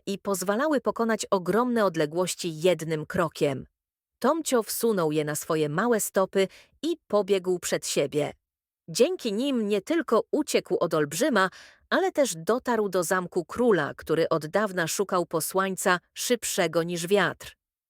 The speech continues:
Nagroda dla sprytnego chłopca: król, widząc zdolności Tomcia,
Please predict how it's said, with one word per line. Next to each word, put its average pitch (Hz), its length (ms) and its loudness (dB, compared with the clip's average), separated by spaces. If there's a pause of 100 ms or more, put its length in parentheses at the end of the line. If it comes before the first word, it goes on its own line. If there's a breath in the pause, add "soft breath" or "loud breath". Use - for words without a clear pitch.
(140)
Nagroda 233 520 2
dla 175 180 0
sprytnego 226 580 -2
chłopca: 208 440 0
król, 226 400 2 (360 loud breath)
widząc 208 400 0
zdolności 170 680 -2
Tomcia, 202 460 0